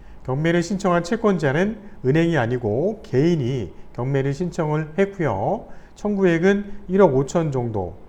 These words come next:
청구액이 설정이 되어 있는 걸로 보여집니다. 하지만 이 물건의 등기사항 증명서를 다 확인해 보니까 전체 설정되어 있는 채권액은 삼억 천 정도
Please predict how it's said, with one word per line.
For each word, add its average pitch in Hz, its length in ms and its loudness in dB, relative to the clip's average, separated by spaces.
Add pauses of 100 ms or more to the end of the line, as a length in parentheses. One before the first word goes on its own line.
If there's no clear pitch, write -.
(100)
청구액이 160 460 0
설정이 165 380 0
되어 131 100 0
있는 123 180 -2
걸로 151 440 0
보여집니다. 120 760 -2 (600)
하지만 160 540 0
이 151 60 0
물건의 147 720 2 (220)
등기사항 170 520 2
증명서를 147 560 0
다 123 140 0
확인해 175 380 0
보니까 135 720 -2 (340)
전체 147 460 0
설정되어 170 440 2
있는 147 200 0
채권액은 160 760 2 (280)
삼억 208 460 0
천 247 280 -6
정도 127 720 -2